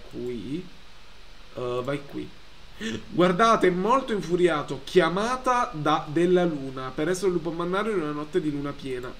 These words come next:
Adoro! Adoro, ragazzi, guardate come sale la furia. No, vabbè, adoro.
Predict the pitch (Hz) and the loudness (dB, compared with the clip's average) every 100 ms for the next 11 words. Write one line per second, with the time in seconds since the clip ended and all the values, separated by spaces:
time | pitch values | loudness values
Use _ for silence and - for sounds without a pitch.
0 | - - 160 165 151 185 220 233 208 180 | -8 0 2 2 4 6 8 8 6 6
1 | 170 165 156 151 143 - - - - - | 4 4 4 2 0 -6 -14 -14 -14 -14
2 | - - - - 151 156 202 208 180 170 | -16 -16 -12 -2 0 6 8 8 6 6
3 | 180 175 160 170 165 190 220 196 180 156 | 2 0 2 2 2 2 2 0 0 -2
4 | - 180 190 170 151 170 180 160 143 139 | 0 4 4 2 0 2 2 4 4 2
5 | 135 135 - - - - - - - 135 | 0 -2 -8 -14 -16 -16 -16 -14 -4 2
6 | 139 139 135 131 131 123 - 127 139 143 | 4 4 2 0 0 -2 -8 -6 0 0
7 | 131 123 123 | 0 -2 -6